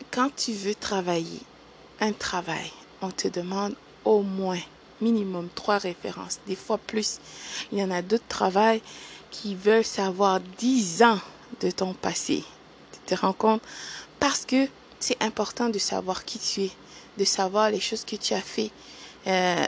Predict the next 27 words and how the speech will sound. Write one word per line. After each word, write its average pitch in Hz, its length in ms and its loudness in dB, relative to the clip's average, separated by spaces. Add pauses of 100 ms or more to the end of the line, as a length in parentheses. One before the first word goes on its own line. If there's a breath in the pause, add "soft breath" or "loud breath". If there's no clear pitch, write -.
un 202 180 2
employeur 202 560 2
ne 196 120 -2
veut 175 160 -6
pas 226 200 -2
prendre 214 300 -4
n'importe 190 420 -6
qui 240 160 -8
pour 214 160 -10
travailler 196 640 -2 (160)
à, - 400 -4
à 180 60 -6
sa 190 180 -8
compagnie, 214 560 -4
n'est-ce 190 240 -6
pas ? 214 200 -2 (500 loud breath)
Parce 175 340 -6
que 233 280 4 (360 loud breath)
on 196 80 -4
veut 185 140 -4
savoir 202 460 2
que - 100 -8
tu - 140 -4
es 190 40 0
une 190 60 -4
personne 190 340 -4 (100)
honnête, 208 280 0